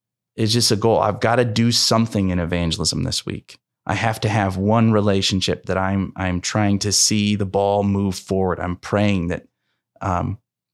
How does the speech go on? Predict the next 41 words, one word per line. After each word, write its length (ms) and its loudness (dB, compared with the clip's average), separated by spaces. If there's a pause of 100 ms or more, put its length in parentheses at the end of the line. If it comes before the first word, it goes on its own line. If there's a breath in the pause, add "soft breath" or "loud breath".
(180)
that 140 -4
God 220 0
would 120 -2
be 120 0
at 120 -2
work 320 -2
in 180 -2
this 160 -2
person's 520 -2
life, 280 -2
hoping 340 -2
to 80 -8
be 200 -4
an 80 -2
instrument 480 -4
in 100 -8
his 220 -4
hands. 540 -6 (420 soft breath)
That's 240 -2
one 160 2
thing 180 2
I 60 2
would 180 0
say, 540 -2
never 260 2
too 140 -4
busy 280 0
to 120 0
evangelize. 720 -2 (560)
Uh, 220 2
no, 240 4
some 220 2
of 60 2
the 260 0
other 180 2
things 300 0
we 100 4
already 220 2
talked 320 -2
about, 240 2
about, 360 0